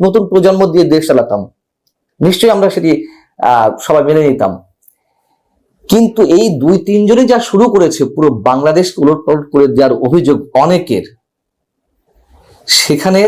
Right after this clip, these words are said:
তারা এখন হিস্সা চাইছে। মানে, হিস্সা কি? তাহলে আমরা ধরে নিতে পারি যেই উদ্দেশ্যে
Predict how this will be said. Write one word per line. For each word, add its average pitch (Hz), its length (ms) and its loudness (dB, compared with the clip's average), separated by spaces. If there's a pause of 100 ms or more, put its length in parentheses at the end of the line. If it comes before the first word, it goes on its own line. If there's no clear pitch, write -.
(200)
তারা 139 200 0
এখন 143 200 -4
হিস্সা 165 400 -4
চাইছে। 104 380 -4
মানে, 131 100 0
হিস্সা 190 300 0
কি? 127 160 -2 (380)
তাহলে 160 280 0 (240)
আমরা 139 200 0
ধরে 127 300 0
নিতে 160 120 -2
পারি 165 160 0
যেই 135 300 2 (540)
উদ্দেশ্যে 156 600 -2